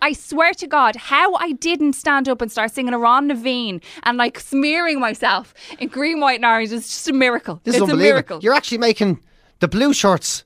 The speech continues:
Speaker 2: f-, sound like a nice bunch to me, and that's an
Speaker 1: No.
Speaker 2: incredible thing. <laughs>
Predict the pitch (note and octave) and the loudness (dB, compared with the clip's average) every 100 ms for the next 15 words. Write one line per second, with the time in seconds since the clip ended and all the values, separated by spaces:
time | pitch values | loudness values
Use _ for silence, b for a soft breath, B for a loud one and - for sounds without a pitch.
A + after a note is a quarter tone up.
0 | _ - - A#3+ A3 G#3 G3 F#3+ A3+ - | _ -8 0 2 4 2 2 4 4 2
1 | - A#3+ E4+ - F#3 E3+ C3+ B B G3+ | 2 2 2 0 2 4 2 B B -8
2 | E3 A#3+ G3 G#3+ G3+ A#3+ A#3 G#3+ G3+ D4+ | 0 0 2 -2 2 0 0 -2 2 2
3 | - | 4